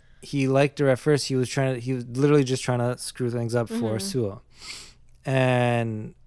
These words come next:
Speaker 1: then did screw it up for himself because he ends up falling for her, but then
Speaker 2: Yeah.
Speaker 1: she was already in love with the other one,
Speaker 2: Yeah.
Speaker 1: right? Um, so this is where the relationship part that I wanted to
Speaker 2: Mm-hmm.
Speaker 1: talk about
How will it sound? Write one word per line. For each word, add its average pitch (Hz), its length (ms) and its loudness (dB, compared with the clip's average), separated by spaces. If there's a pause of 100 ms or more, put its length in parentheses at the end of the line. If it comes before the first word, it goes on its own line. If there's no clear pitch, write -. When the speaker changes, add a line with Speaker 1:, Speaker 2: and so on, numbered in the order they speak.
(120)
Speaker 1:
then 123 720 0 (520)
did 127 160 -2
screw 143 220 4
it 135 60 6
up 135 100 6
for - 140 0
himself 143 420 4
because 131 300 2
he 120 160 2
ends 123 160 2
up 120 180 4 (160)
falling 120 400 2
for 117 200 0
her, 107 360 2
but 110 220 0
then 110 140 0
Speaker 2:
Yeah. 104 40 -4
Speaker 1:
she - 140 -4
was 110 120 0
already 110 240 0
in 107 120 -6
love 101 160 -8
with 98 200 -12
the 95 120 -10
other 92 120 -12
one, 226 400 -16
Speaker 2:
Yeah. 113 200 -4
Speaker 1:
right? 117 100 -6 (1000)
Um, 110 640 -4 (1120)
so 151 80 8
this 165 80 8
is 165 80 4
where 147 240 6
the 127 160 -2
relationship 131 440 2 (180)
part 117 340 2 (120)
that 113 120 0
I 113 80 2
wanted 113 200 0
to 110 40 -4
Speaker 2:
Mm-hmm. 110 100 -6
Speaker 1:
talk 113 80 -2
about 107 300 -8